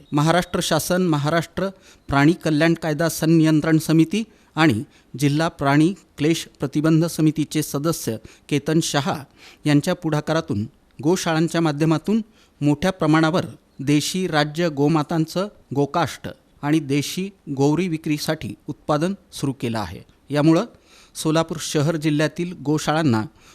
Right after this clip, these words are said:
रोजगार निर्मिती तसंच आर्थिक स्वावलंबी होईल. दूध न देणाऱ्या भाकड गोमातांची तसंच हजारो झाडांची कत्तल थांबण्यास मदत होणार आहे. या कामी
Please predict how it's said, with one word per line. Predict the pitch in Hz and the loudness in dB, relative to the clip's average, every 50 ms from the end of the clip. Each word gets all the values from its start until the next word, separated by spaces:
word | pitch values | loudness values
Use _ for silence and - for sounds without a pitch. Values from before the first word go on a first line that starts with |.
| _ _ | _ _
रोजगार | 151 147 143 139 147 156 160 165 | -2 0 0 2 2 0 2 2
निर्मिती | 151 156 156 147 143 156 156 - 196 226 220 - - _ _ _ _ 151 | 2 2 2 2 2 0 0 0 -4 -8 -8 -10 -18 _ _ _ _ -6
तसंच | 139 - - 170 170 - - - _ _ _ _ _ | -4 -4 -4 -6 -6 -8 -16 -20 _ _ _ _ _
आर्थिक | 135 143 135 - - 190 185 - | -2 -2 -2 -2 -6 -10 -12 -10
स्वावलंबी | - - - 147 147 151 170 165 165 165 147 147 147 139 120 | -14 -6 -4 -2 0 0 0 0 2 4 4 4 2 2 -4
होईल. | - 135 113 101 92 151 - - _ _ _ _ _ | -6 -6 -6 -6 -6 -8 -12 -18 _ _ _ _ _
दूध | 135 131 143 160 175 147 | -8 -2 0 0 0 0
न | 160 160 156 156 165 | 0 2 2 2 2
देणाऱ्या | 151 135 156 156 143 175 170 110 98 104 113 - _ _ _ - | 0 0 0 2 2 2 2 0 -2 -8 -12 -16 _ _ _ -8
भाकड | 120 127 135 135 - - 175 175 | -4 -2 -2 -2 -2 -6 -6 -6
गोमातांची | 175 139 139 151 156 160 156 - - 165 165 180 143 - 110 104 - - _ _ _ _ _ _ _ _ - - | -6 -4 -2 0 0 0 0 0 0 0 0 0 -2 -6 -10 -10 -12 -16 _ _ _ _ _ _ _ _ -6 -4
तसंच | 143 - - 165 170 - - - | -4 -2 0 -2 -2 -4 -8 -8
हजारो | 139 135 151 160 170 170 165 | -4 -2 0 0 0 -2 -2
झाडांची | 143 139 143 151 151 165 160 - 160 - _ - | -4 -4 -4 -2 -2 -2 -2 -4 -10 -10 _ -8
कत्तल | 135 - _ - 165 170 - - | -8 -8 _ -6 -6 -6 -6 -4
थांबण्यास | - 147 147 156 185 208 - - _ _ _ _ _ _ - | 0 2 2 2 0 -2 -4 -12 _ _ _ _ _ _ -2
मदत | 139 135 135 156 160 - - | 0 0 0 0 -2 -4 -6
होणार | - 135 120 117 113 | -2 0 0 0 0
आहे. | 110 104 90 90 101 - - _ _ _ _ - | -2 -4 -6 -8 -10 -12 -14 _ _ _ _ -4
या | 147 156 | -2 -2
कामी | 151 - 175 170 117 101 117 | 0 0 0 0 0 -2 -4